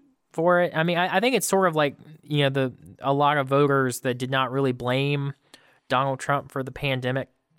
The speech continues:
hitting his door, but did blame how he handled it. It just seemed like the,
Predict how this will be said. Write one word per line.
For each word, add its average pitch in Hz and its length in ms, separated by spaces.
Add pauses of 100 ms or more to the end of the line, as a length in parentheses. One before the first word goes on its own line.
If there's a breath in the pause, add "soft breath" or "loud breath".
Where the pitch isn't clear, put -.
(120)
hitting 143 380
his 131 240
door, 196 460
but 151 240
did 139 200
blame 143 280
how 139 160
he 131 80
handled 165 400
it. 196 260
It 151 160
just 151 180
seemed 160 280
like 147 260
the, 135 440